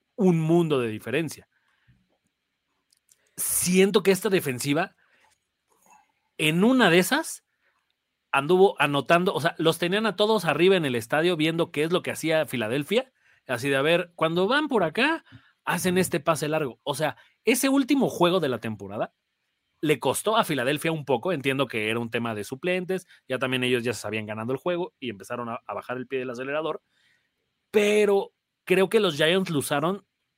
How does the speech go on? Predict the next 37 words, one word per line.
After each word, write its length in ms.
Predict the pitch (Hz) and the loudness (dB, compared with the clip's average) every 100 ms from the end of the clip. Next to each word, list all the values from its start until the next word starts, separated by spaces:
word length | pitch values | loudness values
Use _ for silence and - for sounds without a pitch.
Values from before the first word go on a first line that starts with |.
| _ | _
así, 400 | 110 107 151 131 | -4 0 0 -2
clase 380 | - 156 170 202 | 4 6 8 6
presencial, 580 | 160 123 117 110 165 180 | 4 0 0 2 4 4
chavos, 420 | 214 233 302 - _ _ _ _ | 4 4 0 -6 _ _ _ _
anoten, 640 | 131 135 160 170 165 170 _ _ _ _ _ _ | -2 0 0 0 -2 -4 _ _ _ _ _ _
si 240 | - - 180 | -12 -4 -2
se 160 | 190 | 2
rasca 380 | 185 208 208 226 | 4 6 6 6
la, 240 | 208 151 151 | 6 6 4
aquí 560 | - 175 190 202 - _ - 175 165 165 170 | 2 0 0 0 -4 _ -20 -18 -18 -20 -16
Jalen 320 | 160 175 190 151 | -2 0 0 0
Hurts, 260 | 175 - - _ - | -2 -4 -16 _ -4
¿a 120 | 165 | -2
dónde 300 | 170 185 175 | 0 0 2
va 180 | 160 160 | 6 6
en 80 | 156 | 4
la 60 | |
siguiente 440 | 139 127 139 143 135 | -2 -4 -4 -2 -4
acción? 340 | - 127 104 _ - | -4 -6 -8 _ -14
O 100 | 117 | -10
sea, 120 | 135 | -4
¿sabes? 340 | 156 214 254 _ _ _ | 0 0 -2 _ _ _
Creo 240 | - 165 190 | -2 0 2
que 160 | 214 | 2
de 220 | 170 151 175 | 2 4 4
ese 220 | - 190 | 4 2
lado 360 | 160 165 262 _ _ _ | 2 -2 -6 _ _ _
los 180 | 151 151 | -4 -2
Gigantes 300 | 147 165 175 | -2 -4 -2
vienen 180 | 170 170 | -2 0
muy 100 | 196 | 0
preparados, 480 | 190 160 170 135 - | 0 0 0 -2 -6
además 340 | 165 190 220 311 | -2 0 0 0
de 120 | 349 | -2
que 120 | 277 | -2
sabían 440 | - 160 131 120 117 | -2 0 0 -2 -4
perfectamente 720 | 117 196 - 220 196 151 - | -6 -4 -2 -2 -2 -6 -10